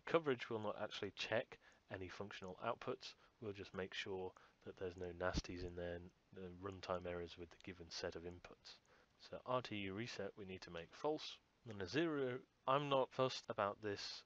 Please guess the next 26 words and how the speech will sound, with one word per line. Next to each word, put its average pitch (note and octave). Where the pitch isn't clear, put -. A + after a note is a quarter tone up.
output A2
at G2
all. C3+
I'll -
just F#2
suspend A2
this F#2+
for -
now F#2+
to F#2
indicate F2+
that -
I'm F#2+
not F#2
actually F#2
checking F#2+
any F2+
value. F2+
I G2
don't A2
want A2
that G#2
value, G2
if F#2+
the F#2+
model, G2